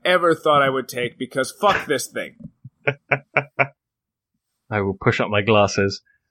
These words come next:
Speaker 2: So, like, that is to say that the next se-, the next, like,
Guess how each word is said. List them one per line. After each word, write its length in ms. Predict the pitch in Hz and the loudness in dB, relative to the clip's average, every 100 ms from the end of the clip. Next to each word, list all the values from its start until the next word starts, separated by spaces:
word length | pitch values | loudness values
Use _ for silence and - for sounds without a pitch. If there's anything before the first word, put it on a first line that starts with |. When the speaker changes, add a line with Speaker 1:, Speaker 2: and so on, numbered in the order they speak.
| _ - | _ -10
Speaker 2:
So, 180 | - | -4
like, 200 | 180 170 196 | 0 0 2
that 120 | 196 | 2
is 160 | 196 | 2
to 100 | - | 0
say 220 | 175 185 185 | 0 2 2
that 260 | 160 131 | 0 0
the 100 | 139 | 0
next 460 | 147 143 - - - | 2 0 0 -4 0
se-, 360 | 143 139 - 123 | 2 2 -2 -2
the 120 | 139 | 2
next, 360 | 135 143 - - | 4 2 0 0
like, 280 | 123 95 | 0 0